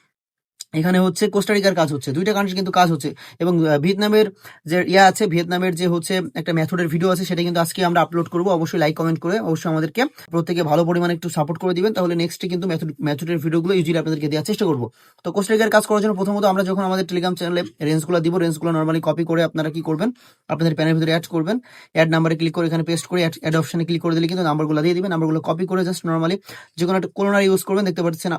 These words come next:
ম্যাট্রিক্স ক্লোনারটা কিন্তু আমি ইউজ করতেছি। ম্যাট্রিক্স ক্লোনারের মাধ্যমে, মেইন Telegram-এর মাধ্যমে আপনারা ওটিপিটা সেন্ড করবেন।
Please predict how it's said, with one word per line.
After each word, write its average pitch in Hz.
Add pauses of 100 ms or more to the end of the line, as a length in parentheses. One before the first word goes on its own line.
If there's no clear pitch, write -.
(140)
ম্যাট্রিক্স 151
ক্লোনারটা 180
কিন্তু 175
আমি 170
ইউজ 170
করতেছি। 175 (640)
ম্যাট্রিক্স 175
ক্লোনারের 208
মাধ্যমে, 196
মেইন 190
Telegram-এর 185
মাধ্যমে 175
আপনারা 170
ওটিপিটা 165
সেন্ড 185
করবেন। 180